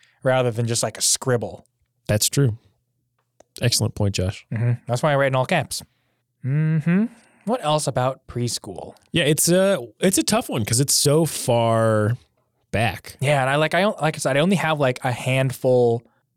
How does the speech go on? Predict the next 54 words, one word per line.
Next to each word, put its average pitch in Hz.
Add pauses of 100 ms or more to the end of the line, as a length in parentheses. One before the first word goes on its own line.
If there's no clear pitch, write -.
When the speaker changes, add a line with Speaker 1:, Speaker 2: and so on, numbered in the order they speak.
Speaker 1:
of 113 (380)
memories 139
about 160
it. 196
Like, 123
I, 123 (380)
I 127
can, 123 (320)
I 139
remember, 175
like, 143
what 143
the 120
room 160
looked 196
like 180
and, 143
like, 113
a 127
lot 127
of 135
things 135
that 127
I've 123
just 117
mentioned, 143
but, 143
like, 110
huh, 269
I 302
don't 294
know. 135 (220)
Speaker 2:
Mm-hmm. 107 (500)
Did 135
you 139
do 143
show 127
and 120
tell 131 (120)
in 160
preschool? 170 (440)
Speaker 1:
Ooh, 175 (200)
we 226
might 165
have. 131
I 127
remember 208
doing 190
show 165
and 151
tell 151
in 123
first 143
grade. 110